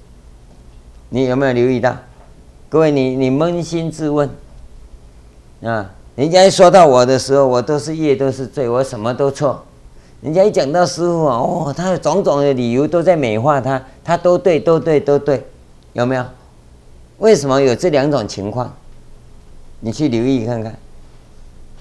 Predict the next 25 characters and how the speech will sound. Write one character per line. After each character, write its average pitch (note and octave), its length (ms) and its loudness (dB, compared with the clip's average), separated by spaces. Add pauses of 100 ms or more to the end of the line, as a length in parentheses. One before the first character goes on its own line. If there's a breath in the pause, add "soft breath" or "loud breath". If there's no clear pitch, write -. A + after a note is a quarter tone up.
(760)
哦， G#2+ 260 -6 (520)
不 D#3 140 0
是 F3+ 80 -2
说 D#3+ 220 2
我， A2 420 0
哦， A2 100 -4
这 D3 80 -8
个 C#3 100 -2
师 C#3+ 140 -8
父 D3 140 -2
什 G#2+ 160 -8
么 G#2+ 140 -6
都 B2 140 -4
对 A#2 260 -6
了， G2+ 120 -8
不 A2 160 -12
是 A2+ 240 -12
啦。 F#2+ 140 -16 (720 soft breath)
哦， F#2 140 -18 (220)
我 A#2+ 140 2
也 B2+ 100 2
是 B2+ 160 -6
凡 A2 240 -6
夫 A2+ 200 -8
啦， G2+ 180 -6